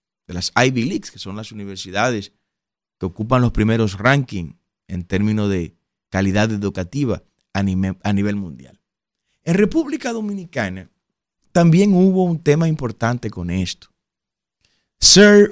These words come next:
Francis Drake. Sir Francis Drake, que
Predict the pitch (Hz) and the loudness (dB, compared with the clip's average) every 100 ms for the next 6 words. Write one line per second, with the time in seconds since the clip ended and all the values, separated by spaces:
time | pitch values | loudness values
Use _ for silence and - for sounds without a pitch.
0 | - - 151 175 175 160 113 123 147 107 | -2 -2 2 4 4 2 0 2 2 2
1 | 101 - - _ _ _ _ _ _ _ | -2 -14 -16 _ _ _ _ _ _ _
2 | _ _ - - 180 202 185 190 180 160 | _ _ -6 2 2 2 0 0 0 -2
3 | 120 135 151 - - - _ _ _ _ | -2 0 0 -2 -8 -20 _ _ _ _
4 | - 98 87 | -4 -2 -2